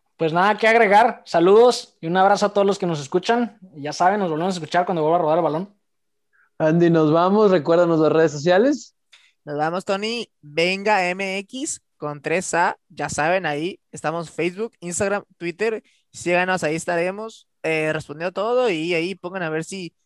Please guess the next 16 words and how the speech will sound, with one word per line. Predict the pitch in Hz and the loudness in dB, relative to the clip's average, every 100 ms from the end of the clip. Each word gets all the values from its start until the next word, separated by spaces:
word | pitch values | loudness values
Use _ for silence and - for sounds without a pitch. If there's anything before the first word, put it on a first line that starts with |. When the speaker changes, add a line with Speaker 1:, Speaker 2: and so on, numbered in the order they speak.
| _ | _
Speaker 3:
Lainez | 147 165 175 202 | -4 -2 0 -2
está | 165 170 | -2 -4
al | 185 | -4
nivel | 175 180 | -4 -4
de | 185 180 | -4 -4
Haaland | 175 196 180 | -4 -4 -8
y | 156 | -12
Mbappé, | 143 156 208 220 | -12 -8 -8 -6
que | 170 151 | -6 -8
lo | 151 151 | -8 -8
dejamos | 147 311 185 | -2 -2 -2
fuera | 175 180 | 0 2
de | 190 | 2
la | 156 | 0
plática. | 165 202 233 | -2 -2 -4
Speaker 2:
<laughs> | - | -4